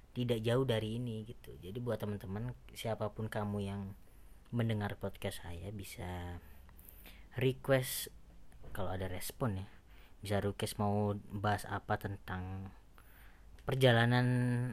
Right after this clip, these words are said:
eh, kehidupan saya yang aneh ini gitu.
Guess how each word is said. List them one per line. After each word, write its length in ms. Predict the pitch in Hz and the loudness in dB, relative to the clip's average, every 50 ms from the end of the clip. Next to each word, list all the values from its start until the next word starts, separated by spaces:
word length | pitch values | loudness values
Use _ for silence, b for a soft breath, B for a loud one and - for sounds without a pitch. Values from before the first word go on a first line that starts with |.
| - | -4
eh, 220 | - 117 117 113 113 - - | -4 -2 0 0 -2 -2 0
kehidupan 320 | 123 113 113 98 110 107 | 0 2 2 2 2 0
saya 320 | - 110 110 120 117 104 104 | 0 0 2 2 2 0 0
yang 240 | 104 104 107 110 - - - - - - B B B B B B B B B B B - - - | -2 -4 -6 -8 -10 -14 -20 -20 -20 -20 B B B B B B B B B B B -12 -6 -4
aneh 240 | 95 104 107 101 | 0 0 0 2
ini 480 | 98 113 110 120 117 104 104 101 92 - | 2 0 0 0 0 0 -2 -4 -6 -8
gitu. 160 | - - - | -12 -14 -16